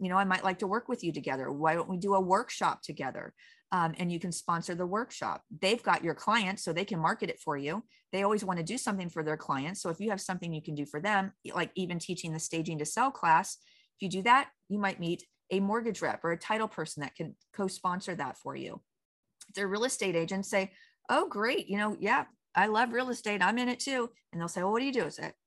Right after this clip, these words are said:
"I stage homes," or you can do your, just a little one-liner. "I help real estate agents look like rock stars to their clients," and then stop. Don't say anymore.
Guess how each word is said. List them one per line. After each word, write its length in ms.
"I 40
stage 340
homes," 340
or 60
you 180
can 60
do 140
your, 180
just 180
a 120
little 160
one-liner. 580
"I 80
help 200
real 120
estate 280
agents 320
look 120
like 140
rock 220
stars 280
to 80
their 120
clients," 460
and 80
then 140
stop. 380
Don't 200
say 80
anymore. 480